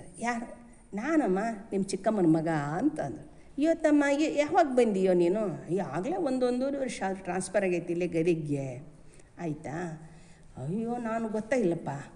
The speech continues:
ಬಾ ಅಕ್ಕ, ಬಾ, ಒಳಗೆ ಬಾ" ಅಂತ ಕರೆದು ನಿಮ್ಮನ್ನು ಕುಂದಿರಿಸಿ, ನೀರು ಕೊಟ್ಟು, ನಿಮಗೆಲ್ಲ ಕಾಫಿ ಕೊಟ್ಟು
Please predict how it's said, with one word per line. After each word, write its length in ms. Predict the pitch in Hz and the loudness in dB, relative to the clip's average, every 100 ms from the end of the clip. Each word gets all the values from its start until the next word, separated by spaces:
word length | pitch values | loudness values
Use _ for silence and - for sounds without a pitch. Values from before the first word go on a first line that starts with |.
| 160 | -4
ಬಾ 80 | 147 | -4
ಅಕ್ಕ, 180 | - | -4
ಬಾ, 280 | 151 165 - 165 | -6 -6 -6 0
ಒಳಗೆ 240 | 185 160 | 0 0
ಬಾ" 80 | 151 | -2
ಅಂತ 240 | 175 220 | -4 -6
ಕರೆದು 380 | 247 - 180 185 | -8 -8 -4 0
ನಿಮ್ಮನ್ನು 300 | 180 165 160 | 2 2 0
ಕುಂದಿರಿಸಿ, 680 | - 165 180 202 196 156 151 | -2 0 2 0 -2 -4 0
ನೀರು 340 | 156 175 165 | 2 2 0
ಕೊಟ್ಟು, 720 | - 190 - 165 156 156 156 - - | -4 -4 -2 -2 -2 -4 -6 -14 -8
ನಿಮಗೆಲ್ಲ 460 | 165 160 160 165 170 | 2 2 4 2 0
ಕಾಫಿ 440 | 165 156 151 180 | -2 -6 -4 -2
ಕೊಟ್ಟು 640 | 170 208 202 - 165 160 | -2 -4 -6 -2 0 2